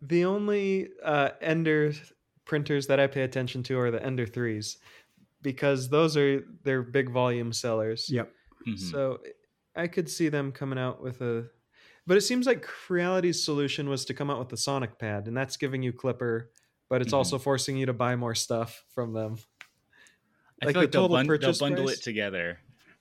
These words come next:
Speaker 1: Uh,
Speaker 3: or
Speaker 1: yeah,
Speaker 3: something
Speaker 1: bundle
Speaker 3: and
Speaker 1: for,
Speaker 3: sell,
Speaker 1: like,
Speaker 3: uh, it,
Speaker 1: a hundred dollars
Speaker 3: it's
Speaker 1: off.
Speaker 3: basically gonna be two of 'em taped together, um, and they'll sell it as a new version of the Ender three.
Speaker 2: Well, what about, what about Big Tree Tech or B Q? They could come out with, they've already come out with a,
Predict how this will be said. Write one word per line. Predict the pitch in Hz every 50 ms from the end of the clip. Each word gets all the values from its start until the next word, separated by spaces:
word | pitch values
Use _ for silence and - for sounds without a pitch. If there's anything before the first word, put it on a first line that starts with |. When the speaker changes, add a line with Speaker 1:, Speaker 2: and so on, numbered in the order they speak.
| _ _ _ _ _ _ _ - - -
Speaker 1:
Uh, | 165
Speaker 3:
or | 170
Speaker 1:
yeah, | 170 165 160
Speaker 3:
something | 156 147 139
Speaker 1:
bundle | 147 147 143 151 151 143 143
Speaker 3:
and | 143 147
Speaker 1:
for, | -
Speaker 3:
sell, | - 117 110 -
Speaker 1:
like, | 127 123 123 -
Speaker 3:
uh, | - 131
it, |
Speaker 1:
a |
hundred | 131 147 151 156 156
dollars | 160 165 165
Speaker 3:
it's | - 123
Speaker 1:
off. |
Speaker 3:
basically | 123 190 190 131 135 175 160 160 143
gonna | 139 139 131
be | 123 110
two | - - 147 143
of | 131 113
'em | 120 113 110 107 107 - _ -
taped | - 147 131 - - -
together, | - 104 104 101 98 95 98 92 90 85 - _ _ _ _ _ _ _ _ _ _ _
um, | - 92 92 90 87 85 82 82 82 87 _ _ _ _ -
and | 117 117 110
they'll | 113 107
sell | - - 110 107
it | 104 98
as | 98 98 95
a | 95
new | 90 92 98 95
version | - 95 92 90 - - 92 87
of | 80
the | 87 87
Ender | 85 80 82
three. | - - - 87 80 76 71 - _ _ _
Speaker 2:
Well, | - 160 156
what | 170 175 175 175
about, | 151 156 151 160 165 -
what | 165 156 151
about | 160 143 143 143 143 143 143 - _ _ _ _ _
Big | - 147 147 139 143
Tree | - - 165 175 -
Tech | - - 123 120 110 - - 120
or | 113
B | - - 139 139
Q? | 135 139 - 131 120 113 113 - 117 - _ _ _ _ _ _ _ _ _ _ _ _ _ _ _ _ _ _ _ _ _ _ _ _ _ _ _ _ _
They | - 143 156 165
could | - 160
come | - 123 127 123
out | 113 110 123
with, | 147 - -
they've | 135 147 143 175
already | 165 165 156 156
come | 156 - 165 160
out | 151 160 160 165 151
with | 143 131 -
a, | 123 120 117 117 117 135